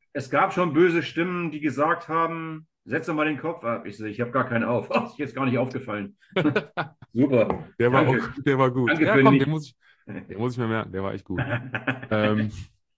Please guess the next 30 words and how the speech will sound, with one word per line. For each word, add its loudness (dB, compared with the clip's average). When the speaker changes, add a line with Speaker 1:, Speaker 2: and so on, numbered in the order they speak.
Speaker 2:
ihr, 2
ihr, -2
ich -10
wollte, 2
ach -8
so, -2
genau, -2
noch -6
mal -2
eine -4
Anmerkung, -6
also -4
meinerseits, -4
ähm, -6
ich, -16
ich -12
hau 4
da 2
mal 2
um 0
mich, -4
aber, -2
ähm, 0
die -4
Blue 2
Devils 0
waren 2
tatsächlich -6
damals, -2
ähm, -4